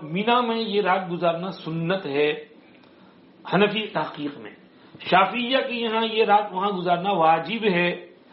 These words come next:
اگر کوئی شافعی رات کو وہاں نہ جائے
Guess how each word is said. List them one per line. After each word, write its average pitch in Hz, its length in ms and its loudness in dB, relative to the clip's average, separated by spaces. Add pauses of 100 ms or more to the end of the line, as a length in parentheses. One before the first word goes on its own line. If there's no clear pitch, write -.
(160)
اگر 190 220 2
کوئی 214 180 -4
شافعی 196 480 0
رات 202 240 4
کو 220 80 -4
وہاں 214 300 0
نہ 220 160 0
جائے 190 480 0